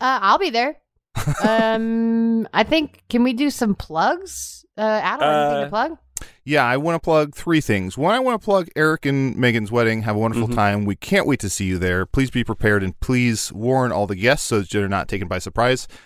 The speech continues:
Speaker 2: Uh, two, I wanna plug, I was recently a guest on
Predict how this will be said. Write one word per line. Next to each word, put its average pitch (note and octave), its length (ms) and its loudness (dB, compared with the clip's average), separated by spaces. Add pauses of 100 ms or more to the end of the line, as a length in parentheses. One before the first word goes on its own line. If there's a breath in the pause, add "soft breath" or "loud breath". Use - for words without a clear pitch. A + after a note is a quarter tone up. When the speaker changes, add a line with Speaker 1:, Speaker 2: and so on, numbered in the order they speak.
(300 soft breath)
Speaker 2:
Uh, C#3+ 380 0
two, A3+ 280 -4
I F3 120 6
wanna F3 180 2
plug, F3 340 0
I D#3+ 80 2
was D3+ 140 -2
recently F#3+ 340 0
a E3 60 2
guest D3+ 420 0
on B2 600 0